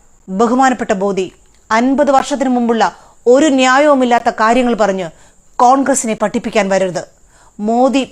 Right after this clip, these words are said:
പത്ത് വർഷം ഇരുന്ന കസേര പോലും കോൺഗ്രസിന്റെ സംഭാവനയാണ്. ഇന്ത്യ ഉണ്ടാക്കിയത് കോൺഗ്രസ്സാണ്, ഗാന്ധിയാണ്, നെഹ്റുവാണ്, പട്ടേലാണ്,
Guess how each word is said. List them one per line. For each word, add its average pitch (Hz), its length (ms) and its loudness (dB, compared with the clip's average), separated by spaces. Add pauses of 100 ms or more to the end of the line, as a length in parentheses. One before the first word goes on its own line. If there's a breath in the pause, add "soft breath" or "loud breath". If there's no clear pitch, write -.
(140)
പത്ത് 233 380 -2
വർഷം 247 340 -2
ഇരുന്ന 220 200 -2 (120)
കസേര 240 420 0
പോലും 202 240 -2 (500 soft breath)
കോൺഗ്രസിന്റെ 214 580 -2 (260)
സംഭാവനയാണ്. 196 720 -4 (640 soft breath)
ഇന്ത്യ 262 260 2
ഉണ്ടാക്കിയത് 247 440 0 (480 soft breath)
കോൺഗ്രസ്സാണ്, 214 560 -2 (380)
ഗാന്ധിയാണ്, 214 540 0 (400 loud breath)
നെഹ്റുവാണ്, 220 520 0 (220)
പട്ടേലാണ്, 208 540 0